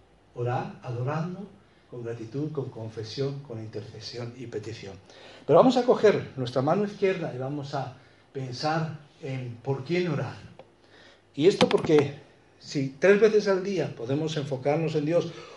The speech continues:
o en nuestro tiempo de oración en la mañana, pues podemos pensarlo de manera gráfica, eh, porque a veces quizás terminamos orando por las mismas cosas o sentimos que a lo mejor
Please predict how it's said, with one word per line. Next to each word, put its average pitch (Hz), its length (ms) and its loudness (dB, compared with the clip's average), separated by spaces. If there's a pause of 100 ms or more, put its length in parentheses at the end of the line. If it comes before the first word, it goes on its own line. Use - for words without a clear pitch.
(160)
o 135 180 8
en 135 120 8
nuestro 120 240 2
tiempo 160 260 6
de 175 80 10
oración 165 420 6
en 127 120 -2
la 117 80 -2
mañana, 123 720 -4 (400)
pues - 400 0 (760)
podemos 156 260 0
pensarlo 180 420 4
de 156 80 6
manera 151 380 2
gráfica, 120 720 -2 (400)
eh, - 240 -12
porque 131 240 2
a - 20 6
veces 151 280 6
quizás 160 460 0
terminamos 143 600 2
orando 160 320 4
por 160 140 4
las 135 120 2
mismas 135 340 -2
cosas 135 420 -2
o 139 100 2
sentimos 120 540 -4
que 143 80 -2
a - 20 2
lo 123 80 -2
mejor 127 460 2